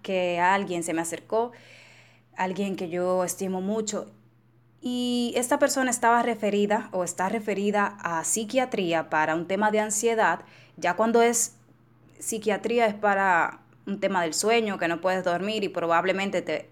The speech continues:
te tengan que medicar algo para poder dormir y gestionar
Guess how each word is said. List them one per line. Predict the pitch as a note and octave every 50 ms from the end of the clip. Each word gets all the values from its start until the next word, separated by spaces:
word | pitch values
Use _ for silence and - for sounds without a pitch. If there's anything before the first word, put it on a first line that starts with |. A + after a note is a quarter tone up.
| _ -
te | D#3+ D#3
tengan | - F3 F#3+ G#3 G#3+ G3+
que | A3 G3
medicar | F3+ E3 D#3+ D#3 C#3+ - - E3+ D#3+
algo | C#3+ D3 D3 - - -
para | - - - D3+ -
poder | D#3 D#3 E3 F3+ F#3 E3+
dormir | F#3+ E3+ E3 E3+ A3 C#4+ C#4 - - - - - - - - - - - -
y | - F#3 F#3 F3+ F3 E3+ E3 D#3+ D#3+ D#3+ - - - _ - - -
gestionar | G3+ G3+ F#3+ G3 - - F3 E3+ E3+ F#3 G#3 A3+ B3+ -